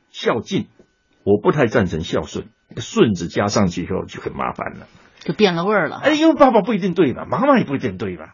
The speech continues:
Speaker 1: 你看妈妈常常告诉儿子说：“哎，你，你过去，那个邻居啊，在盖房子，我们家缺两个砖头，你去捡回来。”但这种事情毕竟是不对的啦。
Speaker 2: 嗯。
Speaker 1: 那你叫小孩做这种事情，以后长大怎么办？
Speaker 2: 嗯。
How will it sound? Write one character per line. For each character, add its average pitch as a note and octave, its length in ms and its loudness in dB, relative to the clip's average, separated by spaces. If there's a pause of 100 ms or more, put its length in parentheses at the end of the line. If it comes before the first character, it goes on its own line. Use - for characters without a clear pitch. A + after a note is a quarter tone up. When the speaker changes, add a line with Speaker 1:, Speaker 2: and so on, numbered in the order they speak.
(360)
Speaker 1:
你 F#3+ 80 -4
看 B3 120 2
妈 A#3 140 4
妈 A3+ 120 4
常 F3 160 2
常 F3 120 2
告 F3 100 -2
诉 D3+ 100 -4
儿 A#2+ 120 2
子 B2 160 0
说 B2 180 2
：“哎， E3 60 6 (160)
你， B2 260 -2
你 A#2+ 240 -2 (200)
过 C#3 140 8
去， G#2+ 300 0 (520)
那 G3+ 100 0
个 F3+ 100 2
邻 C3+ 220 0
居 E3+ 240 0
啊， G2+ 320 -2
在 D#3+ 140 0
盖 C3+ 160 2
房 A2 160 0
子， F2+ 200 -14 (320)
我 A2+ 140 -4
们 D#3 100 -2
家 D#3+ 180 2
缺 - 260 -2
两 A2 180 0
个 B2 100 -2
砖 B2+ 240 -2
头， E2 200 -10 (420)
你 B2 140 4
去 E3+ 120 4
捡 G#2 180 4
回 F2 120 2
来。” D#2+ 180 -6 (460)
但 B3+ 120 -2
这 C4+ 140 6
种 G#2+ 160 -2
事 C3 160 -4
情 A2+ 140 -2
毕 F3 140 4
竟 G2 160 0
是 F2 100 0
不 F2+ 140 -6
对 G2+ 300 0
的 - 120 -10
啦。 D2+ 280 -6
Speaker 2:
嗯。 D#3+ 260 -2 (640)
Speaker 1:
那 C4+ 120 0
你 B3 120 2
叫 B3+ 180 4
小 E3 180 -2
孩 E3 80 4
做 G3 140 2
这 D#3+ 80 0
种 C#3 100 -2
事 F3+ 100 -6
情， C#3+ 140 -8
以 A#2 100 -2
后 D3 80 0
长 G2 180 -2
大 B2+ 140 4
怎 E2 100 -4
么 F2 60 -12
办？ G2 180 -6 (220)
Speaker 2:
嗯。 E3 220 -10